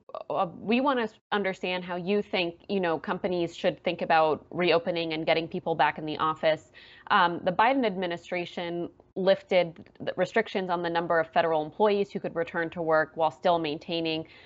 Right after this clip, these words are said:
some flexible telework policies. I mean, how, how should we think about that? And, and how should we think about, you know,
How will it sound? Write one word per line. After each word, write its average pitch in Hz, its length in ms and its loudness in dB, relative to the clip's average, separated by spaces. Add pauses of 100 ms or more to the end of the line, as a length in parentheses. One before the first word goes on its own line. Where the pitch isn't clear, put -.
(160)
some 185 220 0
flexible 175 480 0
telework 185 520 0
policies. 165 600 -2 (880)
I - 60 0
mean, 233 240 2
how, 247 300 2
how 262 180 2
should 294 180 -6
we 285 120 -2
think 226 180 -4
about 196 300 0
that? 175 320 4
And, 175 320 -2
and 185 120 -2
how 208 140 -2
should 208 180 -8
we 185 80 -2
think 180 220 -8
about, 170 380 2
you 180 100 -2
know, 160 300 -2